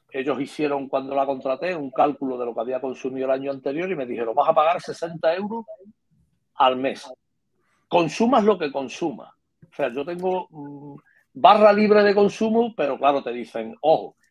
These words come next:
cuando hagas un año te vamos a ver lo que has consumido. Si no te has pasado un treinta por ciento de lo que yo, nosotros hemos marcado, te mantenemos el precio. Si te pasas del, de ese treinta por ciento, te lo vamos a aumentar".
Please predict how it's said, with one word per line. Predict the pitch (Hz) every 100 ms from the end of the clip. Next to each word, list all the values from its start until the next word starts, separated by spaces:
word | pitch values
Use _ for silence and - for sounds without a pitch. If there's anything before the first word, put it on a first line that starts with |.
| _
cuando | - 101 101
hagas | 120 123
un | 147 156
año | 196 202 226 233
te | 117
vamos | 107 117 113
a | 123 170 190 _ _ - _ _ _
ver | 117 151 160
lo | 160
que | 139
has | 139
consumido. | - 127 - 104 92 90
Si | - 147
no | 165 208
te |
has | 214 -
pasado | 170 - 160
un | 160
treinta | 156 147 143
por | 135 127
ciento | - 135 120 131
de | 127
lo | 127
que | 120 131
yo, | 151 160
nosotros | 143 123 175 165 151
hemos | 151 120
marcado, | 127 127 - 208 254 _ _ _ _
te | - 139
mantenemos | 139 127 135 131 117
el | 107
precio. | 98 - _ - _ _ _ _
Si | - 135
te | 131
pasas | - 143 156 139
del, | 143 -
de | 135 123
ese | 135 143
treinta | 131 139 139
por | 151 147
ciento, | 180 175 185
te | 156
lo | 123
vamos | 120 123 110
a |
aumentar". | 110 98 - 82